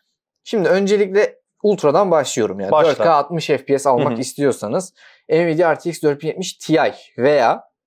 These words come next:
Speaker 1: A M D R X yedi bin dokuz yüz X T kullanmanız gerekiyor. İşlemci tarafında da Intel'in i beş on bir bin altı yüz. Bu arada Intel'in işlemcileri konusunda bilmiyorum takipte misin ama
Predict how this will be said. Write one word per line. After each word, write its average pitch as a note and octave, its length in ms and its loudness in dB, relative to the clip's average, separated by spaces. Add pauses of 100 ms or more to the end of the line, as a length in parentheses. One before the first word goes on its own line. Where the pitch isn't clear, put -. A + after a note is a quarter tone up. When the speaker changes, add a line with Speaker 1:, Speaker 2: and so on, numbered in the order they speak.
(180)
Speaker 1:
A C#3+ 200 2
M C#3 100 -6
D D#3 280 2
R C#3+ 60 0
X D3+ 200 -12
yedi B2+ 140 0
bin C3+ 120 -4
dokuz B2+ 180 -4
yüz C#3 60 -10
X A#2+ 200 -12
T C3+ 200 2
kullanmanız G2 540 -4
gerekiyor. F2+ 440 -2
İşlemci C#3 380 -6
tarafında A#2+ 380 -4
da D#3+ 60 -2
Intel'in B2+ 400 -8
i A#2+ 220 -6
beş C3 200 -2
on A#2 180 -2
bir A2 100 -4
bin B2 80 -6
altı A#2 280 -6
yüz. D3+ 140 -6
Bu C3+ 100 2
arada C#3 140 -4
Intel'in A2+ 260 -10
işlemcileri B2 480 -8
konusunda A#2 300 -10
bilmiyorum A2+ 200 -8
takipte G#2+ 340 -10
misin B2 160 -10
ama D3 240 -4